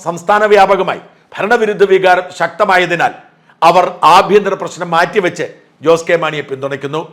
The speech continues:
സ്ഥാനാർത്ഥി എന്ന നിലയിൽ തോമസ് ചാഴിക്കാടിനെ കുറിച്ച് അധികമാർക്കും പരാതിയുമില്ല. അതുകൊണ്ട് തന്നെ, അതുകൊണ്ട് തന്നെ ഒരു യു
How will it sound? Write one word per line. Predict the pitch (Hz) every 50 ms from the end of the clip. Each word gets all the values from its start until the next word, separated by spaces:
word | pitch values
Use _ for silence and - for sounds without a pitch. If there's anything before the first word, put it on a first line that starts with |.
| _ _ _ _ _ _ _ _ _
സ്ഥാനാർത്ഥി | - 160 156 170 180 185 180 175 180 180 175 - - - -
എന്ന | 175 175 175 175
നിലയിൽ | 170 165 151 120 92 82 - _ _ _ _ _ -
തോമസ് | 151 175 202 220 208 208
ചാഴിക്കാടിനെ | 208 190 185 180 180 180 175 175 170 175 170
കുറിച്ച് | 170 160 147 160 175 - _ - 143 147
അധികമാർക്കും | 156 147 160 202 208 185 175 170 160 - 170 156 156 156 _ _ -
പരാതിയുമില്ല. | 151 151 156 160 160 147 147 139 123 127 127 139 143 147 - - - _ _ _ _ _ _ _ - 170
അതുകൊണ്ട് | 190 254 294 285 247 180
തന്നെ, | 156 151 160 165 165 - - _ _ _ _ - 170
അതുകൊണ്ട് | 214 254 269 277 262 247
തന്നെ | 254 233 226
ഒരു | 214 190 196
യു | 220